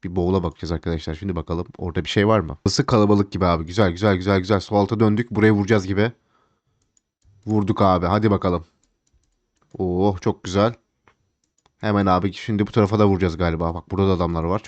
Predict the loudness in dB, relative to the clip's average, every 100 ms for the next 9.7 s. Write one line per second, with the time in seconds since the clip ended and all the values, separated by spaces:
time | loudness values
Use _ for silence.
0 | -8 -2 0 0 -2 -10 -6 -6 -6 -8
1 | -8 -6 -8 -6 -8 -6 -6 -6 -6 -8
2 | -6 -6 -6 -8 -12 -16 _ _ _ _
3 | -18 -18 -8 -6 -4 -4 -4 -2 -2 -2
4 | -2 -4 -6 -14 _ _ 0 0 0 2
5 | 4 4 2 4 4 2 0 -6 0 0
6 | 2 4 2 2 0 2 4 4 4 4
7 | 4 2 2 2 0 2 2 0 2 4
8 | 6 4 2 -2 0 2 2 2 2 2
9 | 0 0 -2 -2 -2 -2 -2